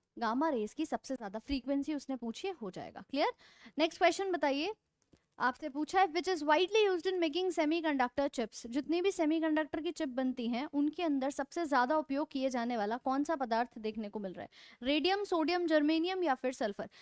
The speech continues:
सेशन को पहुंचा देना अपने भाइयों बहनों तक और लगाते रहो। और हाँ, टॉप थर्टी में से जितने क्वेश्चंस गलत हों, उनको लिखते जरूर चलना कि "मैम, ये गलतियां मैंने की हैं, अब इन्हीं गलतियों पे काम करूंगा, इन चैप्टर्स को भी रिवाइज करूंगा।"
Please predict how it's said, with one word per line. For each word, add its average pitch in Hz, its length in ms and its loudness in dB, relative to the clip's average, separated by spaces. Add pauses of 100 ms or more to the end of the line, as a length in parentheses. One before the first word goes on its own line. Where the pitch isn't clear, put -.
(160)
सेशन 403 420 4
को 453 100 6
पहुंचा 359 400 6
देना 403 180 2
अपने 415 220 2
भाइयों 330 420 2
बहनों 311 260 2
तक 349 200 2 (320)
और 320 240 4
लगाते 311 440 2
रहो। 370 100 4
और 349 260 2
हाँ, 349 240 0
टॉप 302 260 2
थर्टी 339 220 0
में 359 120 0
से 370 120 0
जितने 277 300 -2
क्वेश्चंस 302 400 -2
गलत 262 320 0
हों, 285 120 -2 (280)
उनको 285 300 0
लिखते 311 440 0
जरूर 262 300 0
चलना 254 300 -4
कि 302 100 -4
"मैम, 311 240 0
ये 330 80 0
गलतियां 285 420 -2
मैंने 269 240 -2
की 262 200 -4
हैं, 262 220 -2
अब 277 100 -6
इन्हीं 262 260 0
गलतियों 247 360 -4
पे 247 140 -6
काम 220 280 -8
करूंगा, 214 380 -6
इन 277 180 -2
चैप्टर्स 220 440 -6
को 208 140 -12
भी 240 140 -8
रिवाइज 214 340 -12
करूंगा।" - 380 -18